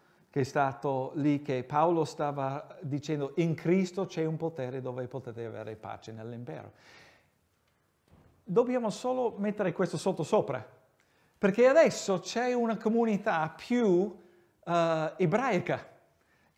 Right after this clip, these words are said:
con un'influenza anche di altri gentili greco-romani, se posso dire, dalla cu-, da quella cultura,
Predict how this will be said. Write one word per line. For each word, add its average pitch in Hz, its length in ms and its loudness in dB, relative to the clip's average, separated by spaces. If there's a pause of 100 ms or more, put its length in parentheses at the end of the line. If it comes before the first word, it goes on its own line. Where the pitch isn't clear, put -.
(260)
con 220 460 6
un'influenza 208 1080 4
anche 190 560 2
di 180 140 0
altri 190 420 2
gentili 185 1000 4 (480)
greco-romani, 185 1600 2
se - 160 -6
posso 147 260 0
dire, 131 400 0
dalla 147 280 0
cu-, 160 220 -8
da 151 320 -2
quella 180 280 0
cultura, 160 520 -2